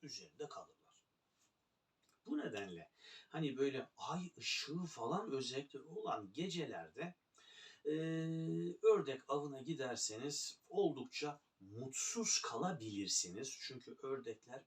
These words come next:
pek çok zaman hani, e, işlemeyecektir. Bu anlamda öyle gecelere denk gelirseniz çok fazla böyle ördek avına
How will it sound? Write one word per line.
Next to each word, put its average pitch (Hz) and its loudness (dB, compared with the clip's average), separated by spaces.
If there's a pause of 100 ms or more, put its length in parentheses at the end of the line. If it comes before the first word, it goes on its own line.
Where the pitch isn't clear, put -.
pek - -12
çok - -12
zaman 127 -6 (380)
hani, 117 -6 (580)
e, 123 -4
işlemeyecektir. 123 0
Bu - -2
anlamda 113 2 (360)
öyle 175 2
gecelere 131 0
denk 120 -2
gelirseniz 135 -2
çok - -6
fazla 104 2
böyle 104 2
ördek 113 -2
avına 131 -4